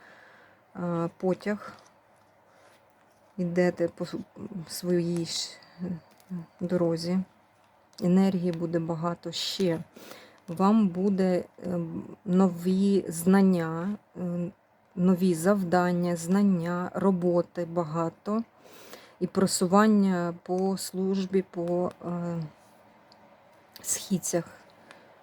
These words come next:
служ-, е, по службі, по, м, коли людина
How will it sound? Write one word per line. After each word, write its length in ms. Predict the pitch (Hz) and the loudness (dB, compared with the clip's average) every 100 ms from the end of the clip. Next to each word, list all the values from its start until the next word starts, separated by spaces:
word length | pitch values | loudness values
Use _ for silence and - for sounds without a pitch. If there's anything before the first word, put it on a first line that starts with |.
| _ - | _ -12
служ-, 400 | - 180 175 - - | -2 0 0 -4 -4
е, 320 | 180 170 165 180 - | -2 0 -2 -4 -10
по 100 | 180 | -10
службі, 520 | - 214 208 190 170 - | -8 -4 -4 -2 -4 -6
по, 360 | 170 180 180 180 175 - _ _ _ _ _ _ _ _ _ _ _ _ _ _ _ _ _ _ _ - - _ 240 | -6 -2 -2 -2 -8 -14 _ _ _ _ _ _ _ _ _ _ _ _ _ _ _ _ _ _ _ -20 -20 _ -12
м, 440 | 226 202 196 190 180 170 - _ _ - - - _ - - - - - _ _ _ _ _ _ _ _ _ _ _ _ _ _ _ _ _ _ _ _ _ _ _ _ _ - | -6 -4 -2 -2 -6 -10 -20 _ _ -20 -20 -20 _ -20 -20 -20 -20 -20 _ _ _ _ _ _ _ _ _ _ _ _ _ _ _ _ _ _ _ _ _ _ _ _ _ -2
коли 580 | 196 180 220 226 226 | 0 4 4 6 6
людина 840 | 214 180 175 202 220 214 214 208 196 | 4 2 0 2 2 2 2 0 -2